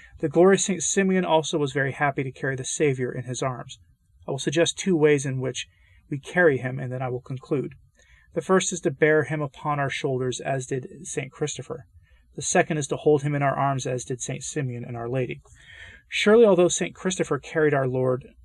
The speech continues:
only on his shoulders, yet he was highly favored, and merited to be called the Christ-bearer.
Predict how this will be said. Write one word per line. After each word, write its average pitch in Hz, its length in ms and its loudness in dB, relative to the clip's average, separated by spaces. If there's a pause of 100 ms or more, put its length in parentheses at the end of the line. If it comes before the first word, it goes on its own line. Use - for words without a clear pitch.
(240)
only 143 300 0
on 123 160 -4
his 123 120 -4
shoulders, 143 440 2
yet 123 120 -4
he 147 100 -4
was 135 140 -2
highly 127 240 -2
favored, 135 500 0 (340)
and 143 120 -2
merited 165 280 6
to 139 80 -4
be 143 100 -2
called 127 280 -4
the 139 80 -6
Christ-bearer. - 640 -2